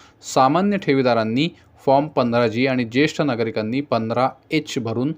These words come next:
बँकेत द्यावा लागेल. या योजनेतील ठेवीच्या रकमेवर प्राप्तिकरात कुठलीही सवलत मिळत नाही. त्यानंतर या योजनेत मिळणारं व्याजसुद्धा करपात्र आहे.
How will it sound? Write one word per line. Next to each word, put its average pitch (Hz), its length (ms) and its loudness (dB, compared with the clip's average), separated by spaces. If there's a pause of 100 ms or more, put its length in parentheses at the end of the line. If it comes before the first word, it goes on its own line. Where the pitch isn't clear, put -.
(260)
बँकेत 117 340 -2
द्यावा 98 280 -2
लागेल. 92 220 -10 (1080)
या 139 180 6
योजनेतील 170 560 2
ठेवीच्या 143 400 4
रकमेवर 135 340 2
प्राप्तिकरात 131 640 0
कुठलीही 127 340 -4
सवलत 110 360 2
मिळत 104 200 -6
नाही. 110 380 -4 (680)
त्यानंतर 143 420 2 (340)
या 135 240 4
योजनेत 147 480 2
मिळणारं 131 340 2
व्याजसुद्धा 135 640 0
करपात्र 143 520 2
आहे. 98 220 -2